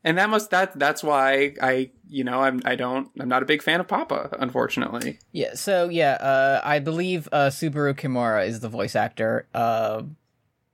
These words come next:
Speaker 2: Papa Pesci, also Todo from Jujutsu Kaisen, who is very good. Uh, I believe this, the voice actor is famously very racist.
Speaker 1: Oh, okay.
Speaker 2: So, uh,
Speaker 1: Well,
Speaker 2: <laughs> good
Speaker 1: glad
Speaker 2: shit.
Speaker 1: they got him for Papa then.
Speaker 2: Glad they got him
Speaker 1: Cool.
Speaker 2: for this role, yeah.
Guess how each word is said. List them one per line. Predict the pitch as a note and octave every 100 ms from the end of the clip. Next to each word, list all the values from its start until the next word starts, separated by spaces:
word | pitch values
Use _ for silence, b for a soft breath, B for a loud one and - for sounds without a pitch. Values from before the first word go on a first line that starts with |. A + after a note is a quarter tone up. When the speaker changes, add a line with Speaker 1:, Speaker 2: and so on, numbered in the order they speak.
| - A3
Speaker 2:
Papa | E3 D3+ D#3+
Pesci, | D3 D#3 C#3 D3+ C#3
also | C#3 D3 D#3
Todo | C#3+ - C3+ C#3+ D3 D#3 C3+ B2+
from | C#3 B2+
Jujutsu | B2 B2 - B2
Kaisen, | A#2+ A#2+ C3+
who |
is | C3+ A#2
very | A#2+ A#2 A#2+
good. | C3 C#3+ C3+ -
Uh, | B2 A#2+
I | B2
believe | B2+ C#3 C#3+ B2+ A#2+
this, | B2+ -
the | C#3
voice | B2 B2+ A#2+
actor | A2+ A#2+
is | A#2
famously | - A#2 A2 - A2+
very | A2 F2
racist. | F2+ D2+ - - - -
Speaker 1:
Oh, | D#3 C#3+
okay. | D3+ A#2+
Speaker 2:
So, | A#2 - - _ _ _ _ _ _ _
uh, | - A2 A#2+ C3+
Speaker 1:
Well, | F3+
Speaker 2:
<laughs> |
good | F#3+
Speaker 1:
glad | F#3+ G3
Speaker 2:
shit. |
Speaker 1:
they | F#3+
got | E3 D3+
him | A2 -
for | C#3 D3+
Papa | C#3+ C3+ B2+
then. | B2 A#2+ B2
Speaker 2:
Glad | C3 D#3 E3
they | D#3+
got | D#3+ C#3
him |
Speaker 1:
Cool. | B2+
Speaker 2:
for | C#3
this | B2+ -
role, | G2 G2
yeah. | F#2+ C3